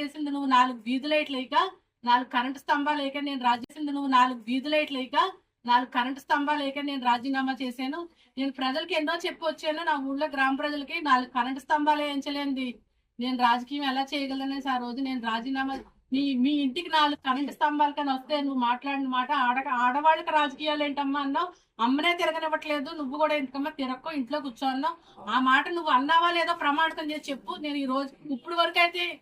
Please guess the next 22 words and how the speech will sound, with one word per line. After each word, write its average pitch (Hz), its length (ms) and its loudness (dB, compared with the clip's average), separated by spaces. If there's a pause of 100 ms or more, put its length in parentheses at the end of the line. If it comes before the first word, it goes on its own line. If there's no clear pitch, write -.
ఈ 277 100 -2
విషయం 285 280 -4
ఎక్కడా 311 240 0 (100)
చెప్పలేదు, 302 360 -2
ఈ 277 160 -2
రోజు 311 260 4
నేను 330 220 -4
చెప్తున్నాను. 285 400 -4 (340)
ఆ 240 100 6
రోజు 302 260 6
అమ్మనే 330 380 2
ఇంట్లో 339 240 0
కూర్చోబెట్టాను, 320 560 -2
నువ్వెందుకమ్మా 285 540 -4
నువ్వు 285 180 -4
వీధిలో 254 220 -4
గట్ట 277 260 -8
తిరక్కో, 262 400 -4 (340)
నువ్వు 247 180 -2
ఎవరికి 269 240 -6
మాట 262 320 2
ఇవ్వకో, 285 300 -4